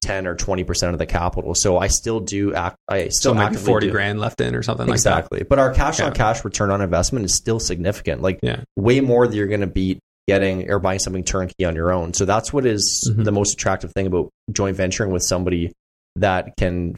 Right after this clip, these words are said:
Speaker 1: find and do projects like this, because you increase your cash on cash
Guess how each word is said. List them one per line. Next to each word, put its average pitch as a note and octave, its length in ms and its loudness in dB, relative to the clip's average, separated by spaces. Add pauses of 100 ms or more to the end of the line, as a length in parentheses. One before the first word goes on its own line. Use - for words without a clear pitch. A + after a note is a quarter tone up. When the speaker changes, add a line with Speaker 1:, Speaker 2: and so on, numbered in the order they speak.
Speaker 1:
find G2+ 340 0
and F2 260 -4
do G2+ 160 0
projects G2 480 -2
like E2+ 120 -4
this, F2+ 220 0
because F#2+ 220 0
you G2+ 100 2
increase G#2+ 400 0
your G2 140 0
cash F#2+ 320 -4
on F2 100 -2
cash F#2 520 -2